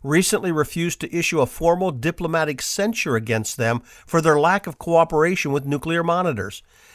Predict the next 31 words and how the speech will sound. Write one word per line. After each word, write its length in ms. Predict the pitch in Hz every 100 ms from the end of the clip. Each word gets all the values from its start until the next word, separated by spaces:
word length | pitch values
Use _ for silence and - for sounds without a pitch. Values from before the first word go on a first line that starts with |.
| -
The 160 | 143 147
I 140 | 160
A 200 | 175 175
E 300 | 147 190 180
A 120 | 120
is 160 | 127 -
trying 440 | - - 160 170
to 80 | 135
coax 500 | - - 202 214 -
Tehran 560 | - 131 117 113 120 120 - -
back 360 | 113 156 180 -
to 100 | 160
the 100 | 139
nuclear 460 | 156 - 143 110
accord, 480 | 107 - 110 107 110 _ _ _ -
but 140 | 156 147
Tehran 460 | 160 143 160 214
sees 340 | - 170 131 127
this 240 | 196 -
as 160 | 143 127
another 400 | 131 156 170 143
example 500 | 120 127 170 160 131
of 100 | -
how 160 | 120
taking 400 | 117 147 151 135
a 100 | 104
hardline 600 | 98 135 175 170 170 180
stance 540 | 170 - 175 101 - - _ _ _
ultimately 520 | 135 151 170 175 175
pays 420 | 165 147 123 117 113
dividends. 720 | 120 123 110 98 - -